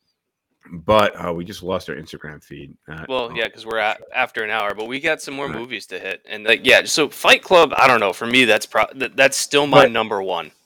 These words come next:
Speaker 1: But, yeah, but the, the point is that, uh, it's a good movie, and, and people who haven't seen it, and that also includes you ladies, you gotta see it. It's an all-time classic movie.
Speaker 2: It,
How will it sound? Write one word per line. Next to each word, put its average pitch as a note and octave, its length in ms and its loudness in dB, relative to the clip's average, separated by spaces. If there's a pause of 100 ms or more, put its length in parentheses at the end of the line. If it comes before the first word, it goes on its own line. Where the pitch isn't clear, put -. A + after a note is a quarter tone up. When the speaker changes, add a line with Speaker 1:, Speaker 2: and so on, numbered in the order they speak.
(180)
Speaker 1:
But, C3+ 240 2
yeah, G#2+ 340 4
but A2 140 2
the, B2+ 60 -4
the A2+ 260 -2
point C3 340 4
is G#2 160 -4
that, G2 280 2 (280)
uh, G#2 280 -6
it's A2+ 180 -4
a A2 40 -2
good G2 160 -6
movie, F#2+ 380 -6
and, G2+ 280 -6
and G#2 320 -4 (160)
people C#3+ 540 -6 (180)
who A#2 100 -12
haven't A2 340 -8
seen G2+ 280 -8
it, - 120 -14
and F#2+ 160 -12
that G#2 200 -8 (720)
also G#2 340 -6
includes G2 800 -10
you F2+ 300 -10
ladies, E2 580 -12 (1300)
you E3+ 140 -4
gotta C#3 240 2
see - 160 -18
it. - 180 -16
It's G#2+ 160 -8
an G#2+ 60 0
all-time A#2+ 400 0
classic F2 380 -6
movie. E2 480 -12
Speaker 2:
It, F#3 120 0